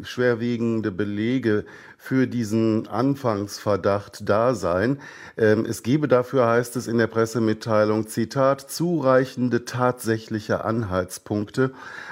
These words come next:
Und, äh, mit Blick auf den mutmaßlichen politischen Hintergrund der Tat sei eben die Schwelle zum Anfangsverdacht überschritten. Die neuesten Ermittlungen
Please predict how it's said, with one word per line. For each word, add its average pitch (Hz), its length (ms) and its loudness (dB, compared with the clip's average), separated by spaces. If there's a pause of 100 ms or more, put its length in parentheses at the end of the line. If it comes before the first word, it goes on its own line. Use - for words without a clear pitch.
Und, 113 360 2
äh, 113 200 6
mit 113 420 0
Blick 113 260 0
auf 107 200 2
den 107 180 2
mutmaßlichen 110 880 0
politischen 117 720 0
Hintergrund 127 680 0
der 110 160 2
Tat 120 340 2 (340)
sei 113 280 6
eben 117 220 2
die 110 140 -2
Schwelle 117 440 4
zum 110 300 0
Anfangsverdacht 110 1040 -2
überschritten. 110 840 2 (320)
Die 110 80 0
neuesten 123 640 4
Ermittlungen 120 680 2